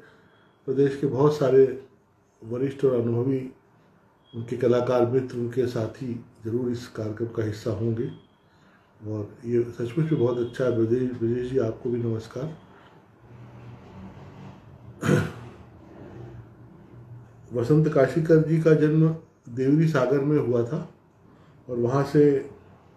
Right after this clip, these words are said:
जबलपुर में उन्होंने शिक्षा प्राप्त की और जबलपुर से फिर वो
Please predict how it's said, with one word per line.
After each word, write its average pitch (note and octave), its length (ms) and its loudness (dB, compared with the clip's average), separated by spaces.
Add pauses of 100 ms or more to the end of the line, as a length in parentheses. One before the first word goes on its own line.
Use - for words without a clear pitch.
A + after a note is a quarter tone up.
(640)
जबलपुर C#3 420 2
में C#3+ 80 -2
उन्होंने C#3+ 280 0
शिक्षा - 320 -2
प्राप्त C3 420 -2
की D3+ 80 0
और C3 240 4
जबलपुर C3 440 -2
से D3 120 -8
फिर C#3+ 220 -4
वो C#3 280 -2